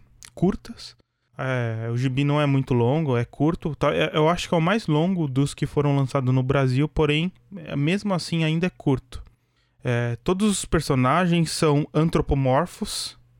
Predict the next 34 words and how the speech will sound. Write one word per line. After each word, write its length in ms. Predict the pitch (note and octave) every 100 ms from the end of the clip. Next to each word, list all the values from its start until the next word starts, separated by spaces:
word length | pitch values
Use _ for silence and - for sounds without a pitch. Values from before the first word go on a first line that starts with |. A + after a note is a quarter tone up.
| _ -
e 960 | C#3 C#3+ D3 C#3+ C#3+ C#3+ C#3+ C#3+ C#3 C#3+
ele 140 | D#3+
segue 300 | - E3+ E3+
um 80 | F#3
padrão, 520 | - G#3+ D3+ D3+ E3+ - - - - _ _ -
que 120 | A2+
toda 280 | - F3 G#3
a 40 |
página 440 | - C#3+ D#3 D3+
desse 220 | C#3 C#3 -
quadrinho 380 | C#3 B2 D3
tem 200 | D#3 D#3 D3
seis 360 | - F3 F3+
quadros. 720 | - C3 A2+ A2 - - - - -
É 60 |
engraçado 480 | F3 G#3+ G#3 G3+ F3+
porque 280 | E3+ D#3+ E3
todos 300 | - G#3 G#3
os 120 | G#3+
quadrinhos 640 | - F3 C#3+ D#3+ E3 - - _
dele 440 | C3+ C#3+ D#3+ F3+ F3+
seguem 340 | - F#3 F#3+
um 80 | F3
padrão, 420 | D#3+ C#3 B2+ B2
não... 460 | C3 C#3 C3+ C3 A#2+ _ _ _
ele 360 | D#3 C#3 D3 -
meio 240 | - D#3 E3+
que 160 | -
segue 360 | E3+ - F3+ F#3
essa 160 | D#3+ D#3
narrativa 680 | D3 C#3+ - - D3+ D3+
um 100 | D3+
tanto 400 | C#3 D3+ D#3 -
quanto 800 | - D#3+ D3+ - D#3+ D3+ C#3+ C#3